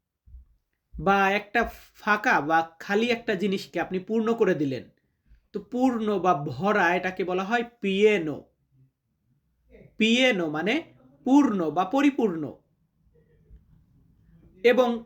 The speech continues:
খালি মানে পরিপূর্ণ, এটার বিপরীত হবে খালি, এটাকে বলা হয় ভুয়তো। ইতালিয়ান শব্দ ভুয়তো মানে খালি, পিয়েনো মানে পূর্ণ।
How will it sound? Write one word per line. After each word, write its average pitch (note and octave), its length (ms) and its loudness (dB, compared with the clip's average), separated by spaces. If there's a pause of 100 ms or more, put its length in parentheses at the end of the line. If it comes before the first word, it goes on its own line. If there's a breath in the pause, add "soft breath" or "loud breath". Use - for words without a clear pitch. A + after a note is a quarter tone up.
খালি A#3+ 600 2 (340)
মানে D#3+ 200 -8
পরিপূর্ণ, A3+ 600 0
এটার G3 240 -4
বিপরীত G#3 440 -2
হবে E3+ 240 -4
খালি, G3 500 0 (640)
এটাকে G#3 320 -2
বলা E3+ 220 0
হয় A#3 220 -2
ভুয়তো। F#3 840 0 (1500)
ইতালিয়ান A3+ 720 0
শব্দ D#3+ 520 0 (180)
ভুয়তো G#3 1000 0
মানে E3 260 -4
খালি, F#3 680 -2 (300 loud breath)
পিয়েনো G3+ 720 0
মানে F3 220 -2 (160)
পূর্ণ। G3 460 0